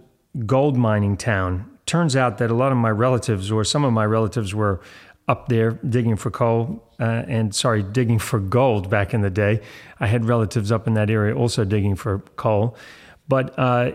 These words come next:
it's this amazing track. It's a single track. It's the longest single track in New Zealand. And my dad said, "You know, I'd really love to go on this hike with you."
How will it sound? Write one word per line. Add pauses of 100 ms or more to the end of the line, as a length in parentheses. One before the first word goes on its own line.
(140)
it's
this
amazing
track.
It's
a
single
track.
It's
the
longest
single
track
in
New
Zealand.
And
my
dad
said,
"You
know,
I'd
really
love
to
go
on
this
hike
with
you."